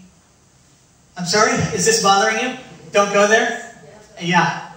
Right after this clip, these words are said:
They tortured her and made her confess that there were, you know, at least two other women in the town who were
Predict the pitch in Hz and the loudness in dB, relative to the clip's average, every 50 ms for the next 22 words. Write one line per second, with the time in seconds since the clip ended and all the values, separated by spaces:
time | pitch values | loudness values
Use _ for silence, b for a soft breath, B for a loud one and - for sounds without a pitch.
0 | - - - - - - - _ - - 214 226 226 247 254 254 247 - 233 233 | -20 -20 -20 -20 -20 -20 -20 _ -6 -2 -2 0 0 2 2 2 2 4 2 0
1 | 226 220 226 226 226 220 226 - - - - 185 185 185 180 185 190 196 196 190 | 0 2 4 4 4 4 2 -2 -6 -8 -6 -6 -4 -2 -2 0 0 0 0 0
2 | 196 190 165 180 170 - 175 165 165 160 - - - - - - - - - - | -2 -4 -6 -8 -4 0 2 2 2 2 0 0 -2 -4 -6 -8 -12 -14 -12 -10
3 | 165 165 - - - - - 170 170 165 165 165 165 170 165 - - - - 175 | -8 -8 -8 -8 -10 -12 -10 -4 -2 0 0 2 2 2 0 -2 -6 -10 -8 -6
4 | 170 160 156 156 151 160 165 165 - - 180 180 170 165 165 156 156 156 165 151 | -4 -4 -4 -4 -6 -4 -4 -4 -2 -2 -2 -2 -2 0 -2 -2 -2 -4 -6 -6
5 | 151 170 175 185 165 156 151 151 170 156 151 151 143 135 156 151 156 151 147 147 | -8 -8 -6 -6 -6 -6 -6 -6 -6 -4 -4 -4 -6 -6 -8 -6 -6 -4 -4 -4
6 | 147 - - | -6 -8 -12